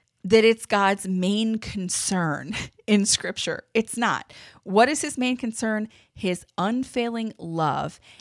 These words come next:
and his great compassion for human beings. I don't know how that we lose sight of that so easily when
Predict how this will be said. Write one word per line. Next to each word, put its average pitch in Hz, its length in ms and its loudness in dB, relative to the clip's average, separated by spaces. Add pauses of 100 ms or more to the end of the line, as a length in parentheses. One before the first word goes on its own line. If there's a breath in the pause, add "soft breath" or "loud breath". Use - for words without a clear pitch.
(120)
and 180 140 -2
his 170 280 -8
great 185 680 -4 (160)
compassion 190 1080 -2 (340 soft breath)
for 196 260 0
human 185 720 -4 (260)
beings. 143 720 -6 (520)
I 269 80 2
don't 381 160 -2
know 320 140 2
how 214 600 0 (380)
that 180 240 4
we 220 200 0
lose 226 640 0
sight 185 440 0
of 196 140 0
that 143 340 -8
so 190 560 0
easily 165 720 -6
when 196 360 -4